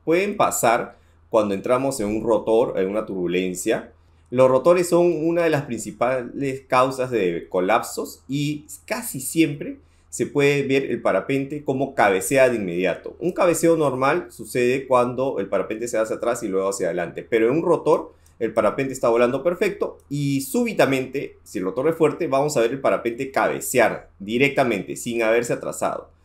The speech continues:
Cuando el parapente cabecea directamente y se colapsa, normalmente es producto de un rotor.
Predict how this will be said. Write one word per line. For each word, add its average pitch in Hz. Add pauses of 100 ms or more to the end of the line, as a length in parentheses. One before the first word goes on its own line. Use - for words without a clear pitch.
(200)
Cuando 117
el 113
parapente 165
cabecea 107 (480)
directamente 131
y 104
se -
colapsa, 135
normalmente 202
es 151
producto 123
de 95
un 104
rotor. -